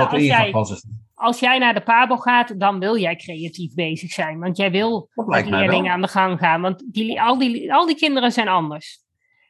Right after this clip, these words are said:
Speaker 1: Ja.
Speaker 2: En dus, dus je zult creatief moeten zijn, wil jij dertig leerlingen in jouw klas allemaal hetzelfde willen leren. Want
Speaker 1: Ja.
Speaker 2: die doen ze, dat doen ze allemaal anders en hebben
Speaker 1: Ja.
Speaker 2: allemaal wat anders nodig. Ze zijn allemaal een ander niveau,
Speaker 1: Ja.
Speaker 2: ze hebben allemaal een andere leeftijd. Dus
Speaker 1: Ja.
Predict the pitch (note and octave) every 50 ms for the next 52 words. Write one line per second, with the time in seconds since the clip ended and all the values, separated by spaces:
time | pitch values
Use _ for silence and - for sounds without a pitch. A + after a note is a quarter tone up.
0 | _ _ _ _ - A3 A#3 A#3 - - _ _ _ _ - A#3 B3 A#3 - -
1 | - A3+ B3+ B3+ A#3+ - - - - C4 A3+ A3 F3+ F#3+ C4 D4 - - - C4
2 | B3 A#3+ A3+ A3+ - C4+ B3 - B3 A#3+ G3+ G#3+ F3 G3+ F#3+ F#3+ G3+ G#3 A#3+ B3+
3 | C4 A#3 G3 G3 G3 G#3 A#3+ C4 C4 - - F#3 A3+ A3 A3 - G#3+ F#3 - G#3+
4 | G3+ G3 G3 F#3+ F#3+ G3 G#3 A#3 A#3+ C4 A#3 G#3 F#3+ F#3 F#3 - F#3 E3+ G3 A3+
5 | - G3 A#3+ A3 G#3 G3+ F#3+ F3+ F3+ G3 - - - - A#3+ B3+ D4 C#4 A#3+ A#3
6 | A3 A3 G#3+ G3+ G3 G3 F#3 F3+ E3 D#3 D#3+ - D#3 _ _ _ _ _ _ _
7 | _ - B3 A#3+ A#3+ - F3 F3+ G#3+ B3 A3+ C4+ C#4 A#3+ A#3 A3+ A3 A3+ B3+ A#3+
8 | C#4 B3+ A#3 A#3 C4 C#4+ B3+ A3 A#3 C#4 D#4 E4+ F4 E4+ - - - - B3 A#3+
9 | A#3+ A#3 - - - - A3 A#3 G3 G#3+ B3 C#4 C#4+ C#4+ B3 A#3+ A#3+ A3+ A3 G#3+
10 | F#3+ F3 E3 G3+ G#3+ B3 D4 D4+ C#4+ - - A3 A#3+ C4 C#4 C4 A#3+ A#3+ A#3 A3+
11 | G#3 G3 G3 F#3 G3+ A3 B3+ D#4 F4 E4 - - B3 A#3+ A#3 A3 G#3+ A#3+ B3 A#3+
12 | A3 G3 G3+ G3+ G3 F3 F#3 F#3 A3 B3+ C#4+ C#4 - - C#4+ D#4 E4+ E4 - _
13 | - B3 A#3 A3+ - - _ - - - F3 F3 G3 - -